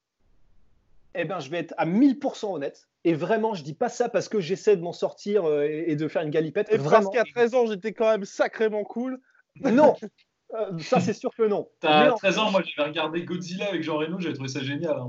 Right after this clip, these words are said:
Speaker 3: pour te dire.
Speaker 2: <laughs>
Speaker 1: On a tous des... on fait tous des erreurs. Mais ce que je
Speaker 2: Attends,
Speaker 1: veux dire,
Speaker 2: on,
Speaker 1: c'est
Speaker 2: on l'a tous, on a tous aimé le Godzilla avec Jean Reno, attention.
Speaker 1: Moi, je l'ai pas vu, moi.
Speaker 2: Ah ouais ?
Speaker 1: Moi, ce que je
Speaker 2: Oh,
Speaker 1: ce que
Speaker 2: j'avais
Speaker 1: je
Speaker 2: la
Speaker 1: cherche
Speaker 2: cassette enregistrée d'une diffusion sur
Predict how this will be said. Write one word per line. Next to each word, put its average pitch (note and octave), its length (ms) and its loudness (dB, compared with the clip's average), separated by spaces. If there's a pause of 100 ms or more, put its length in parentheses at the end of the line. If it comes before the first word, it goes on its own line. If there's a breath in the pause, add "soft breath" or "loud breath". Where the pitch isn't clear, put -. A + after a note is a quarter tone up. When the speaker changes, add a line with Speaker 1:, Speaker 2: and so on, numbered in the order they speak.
Speaker 3:
pour - 80 -20
te - 100 -16
dire. C#4+ 200 -4 (100)
Speaker 2:
<laughs> - 920 -4
Speaker 1:
On A#3 100 0
a - 100 -10
tous - 240 -4
des... A#3 180 -6
on G3 100 -4
fait A3 140 -2
tous B3 180 4
des E3 180 0
erreurs. C3 340 -2 (360 soft breath)
Mais G3+ 120 4
ce D#3+ 60 2
que F#3 60 4
je A#3+ 40 4
Speaker 2:
Attends, G#3 120 4
Speaker 1:
veux G3+ 60 4
dire, F#3+ 100 2
Speaker 2:
on, - 60 -2
Speaker 1:
c'est - 160 -12
Speaker 2:
on F#3+ 40 -2
l'a G3 160 2
tous, A3+ 380 -6
on D#3+ 120 -6
a D#3 100 -2
tous G3 280 -10
aimé G3 260 0
le E3 120 -2
Godzilla C#3 420 -8
avec B2+ 160 -10
Jean B2+ 140 -10
Reno, B2 440 -12
attention. C3+ 340 -20 (280)
Speaker 1:
Moi, E3 80 -4
je D#3+ 80 -8
l'ai D#3+ 80 -4
pas D#3+ 140 0
vu, F3 120 -8
moi. A#2 240 -14 (840)
Speaker 2:
Ah - 200 -12
ouais ? D4 380 -6 (460)
Speaker 1:
Moi, F#3+ 140 0
ce - 100 -14
que F#3+ 80 -2
je E3 60 -2
Speaker 2:
Oh, A3+ 140 2
Speaker 1:
ce G3+ 60 -6
que F#3+ 60 -4
Speaker 2:
j'avais F#3 180 4
Speaker 1:
je F#3 40 8
Speaker 2:
la F3 60 4
Speaker 1:
cherche E3 180 0
Speaker 2:
cassette B3 480 0
enregistrée G#3 720 0
d'une F#3 200 -6
diffusion F#3 540 -6
sur - 240 -12